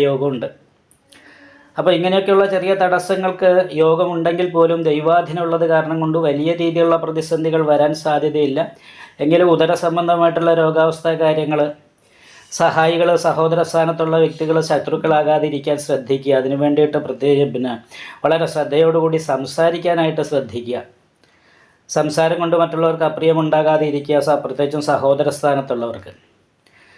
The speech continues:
അപ്പോൾ അങ്ങനെയുള്ള കാര്യങ്ങൾക്ക് വേണ്ടിയിട്ട് ശ്രദ്ധിക്കുകയും നല്ല പരിഹാരങ്ങൾ, പ്രാർത്ഥന മുതലായിട്ടുള്ള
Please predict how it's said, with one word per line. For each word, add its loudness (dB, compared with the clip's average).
അപ്പോൾ 2
അങ്ങനെയുള്ള 2
കാര്യങ്ങൾക്ക് 0
വേണ്ടിയിട്ട് 0
ശ്രദ്ധിക്കുകയും -2
നല്ല 2
പരിഹാരങ്ങൾ, 2
പ്രാർത്ഥന 0
മുതലായിട്ടുള്ള -2